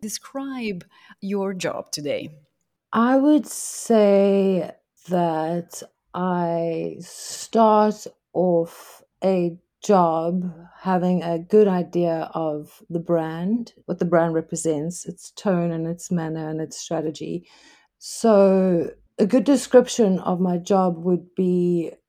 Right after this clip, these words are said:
Speaker 2: doing a little bit of, of that homework and understanding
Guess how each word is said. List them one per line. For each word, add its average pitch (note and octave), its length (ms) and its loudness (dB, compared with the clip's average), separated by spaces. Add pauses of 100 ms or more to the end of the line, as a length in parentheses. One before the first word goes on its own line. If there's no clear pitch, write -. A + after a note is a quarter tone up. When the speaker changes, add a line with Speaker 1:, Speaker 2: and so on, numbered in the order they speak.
(220)
Speaker 2:
doing G#3+ 260 8
a G#3+ 60 6
little G#3+ 240 6
bit F#3+ 240 0
of, F3 500 -4
of E3+ 400 -2 (100)
that E3+ 380 0
homework F3+ 720 4
and F3+ 100 0
understanding F#3 960 0